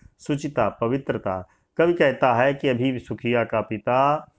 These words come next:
फूल लेकर के अपने हाथों में मंदिर के मुख्य द्वार तक जो है नहीं पहुंचा था, प्रवेश द्वार तक नहीं पहुंचा था। उसे सहसा अचानक यह सुनाई दिया कि यह छूत व्यक्ति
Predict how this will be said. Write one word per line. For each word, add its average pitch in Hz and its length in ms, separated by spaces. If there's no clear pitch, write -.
फूल 175 340
लेकर 127 440
के 127 240
अपने 113 320
हाथों 104 460
में 143 520
मंदिर 151 360
के 131 200
मुख्य 143 340
द्वार 110 440
तक 135 260
जो 123 180
है 147 360
नहीं 104 300
पहुंचा 127 380
था, 135 180
प्रवेश 110 380
द्वार 107 280
तक 98 120
नहीं 104 240
पहुंचा 123 380
था। 135 420
उसे 127 240
सहसा 143 420
अचानक 151 600
यह 131 120
सुनाई 117 440
दिया 131 320
कि 135 220
यह 107 180
छूत 110 320
व्यक्ति 143 560